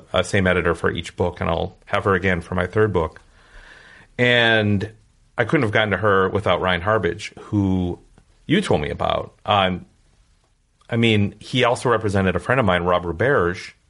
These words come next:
uh, still represents Rob. And, um, I had a way of getting to him. I could contact him.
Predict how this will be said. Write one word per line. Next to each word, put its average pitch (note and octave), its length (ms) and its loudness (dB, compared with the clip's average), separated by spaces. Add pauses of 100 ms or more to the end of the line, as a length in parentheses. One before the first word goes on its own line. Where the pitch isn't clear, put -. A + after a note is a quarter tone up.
(200)
uh, F#2+ 80 2
still A#2 200 -2
represents G2 500 -2
Rob. E2 280 -2 (240)
And, F#2 400 0
um, F2 500 -2 (2500)
I B2 120 0
had C3 120 4
a - 20 2
way A#2 160 4
of G#2+ 120 0
getting A2 220 2
to A2 100 0
him. F#2+ 120 2
I F#2 60 2
could F#2 160 -10
contact G#2+ 640 0
him. F#2 360 -6